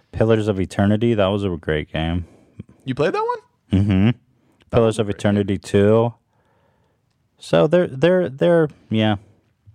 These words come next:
Speaker 1: I'm really interested by this. I don't know if anyone's with me, but it's the end of the episode, so it's all good.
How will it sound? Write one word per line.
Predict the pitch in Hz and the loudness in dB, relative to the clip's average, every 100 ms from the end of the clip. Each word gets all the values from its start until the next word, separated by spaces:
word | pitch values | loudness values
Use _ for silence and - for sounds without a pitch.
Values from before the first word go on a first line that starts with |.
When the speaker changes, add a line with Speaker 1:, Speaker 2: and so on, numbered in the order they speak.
| _ _ _ _ _ - - | _ _ _ _ _ -20 -6
Speaker 1:
I'm | 90 | -4
really | 87 101 95 | 0 2 2
interested | 90 87 117 - 85 | -2 -2 -4 -2 -2
by | 85 78 | -2 -2
this. | 80 - | -4 -4
I | |
don't | 90 | -4
know | 90 | -4
if | 80 | -4
anyone's | 85 85 80 | -4 -4 -4
with | 92 92 | -6 -4
me, | 85 | -6
but | 80 - | -6 -6
it's | 117 | -2
the | 143 | 0
end | 92 | 0
of | 82 | -2
the | - | -6
episode, | 92 - - - | -8 -10 -12 -8
so | 90 | -8
it's | 78 | -6
all | 80 | -6
good. | 80 80 | -4 -8